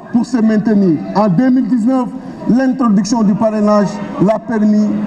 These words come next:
de rester. En deux mille dix-neuf, la loi électorale pour arrêter des opposants, les écarter après cinq ans d'emprisonnement,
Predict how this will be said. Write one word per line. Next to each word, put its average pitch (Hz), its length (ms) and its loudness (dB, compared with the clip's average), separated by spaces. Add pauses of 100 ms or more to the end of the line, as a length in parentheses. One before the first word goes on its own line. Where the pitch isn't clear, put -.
(160)
de 208 100 0
rester. 202 400 0 (580)
En 220 120 2
deux 247 200 2
mille 240 180 0
dix-neuf, 240 400 0 (320)
la 262 300 2
loi 233 180 0 (100)
électorale 220 720 -2
pour 214 160 0
arrêter 247 380 0
des 202 240 2
opposants, 202 480 2
les 214 320 2
écarter 226 440 -2
après 208 300 -2
cinq 220 300 0
ans 214 180 0 (220)
d'emprisonnement, 208 800 0